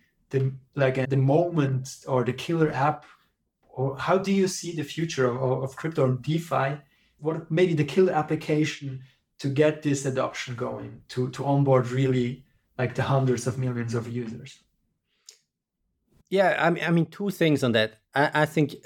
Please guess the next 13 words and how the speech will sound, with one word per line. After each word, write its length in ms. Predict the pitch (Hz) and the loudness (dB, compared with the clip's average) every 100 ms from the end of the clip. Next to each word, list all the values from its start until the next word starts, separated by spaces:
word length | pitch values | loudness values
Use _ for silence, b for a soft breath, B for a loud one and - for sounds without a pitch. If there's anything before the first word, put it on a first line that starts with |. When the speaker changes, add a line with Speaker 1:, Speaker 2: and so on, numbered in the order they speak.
| - _ 185 | -20 _ -14
Speaker 2:
the 220 | 135 123 | -6 -2
whole 260 | 123 147 151 | 2 2 2
N 140 | 139 | 2
F 180 | 135 131 | 2 0
T 200 | - 143 | -8 -6
thing, 440 | 156 156 156 160 151 | -2 2 4 2 0
really 280 | 131 151 135 | -2 0 -2
simple, 500 | - 147 156 156 147 | -2 0 0 0 2
engaging, 640 | 131 117 143 147 - 139 | 0 2 0 0 0 2
the 80 | 123 | 2
whole 160 | 139 131 | 2 0
gaming 360 | 135 139 147 | 2 2 0
thing, 260 | - 143 | 2 2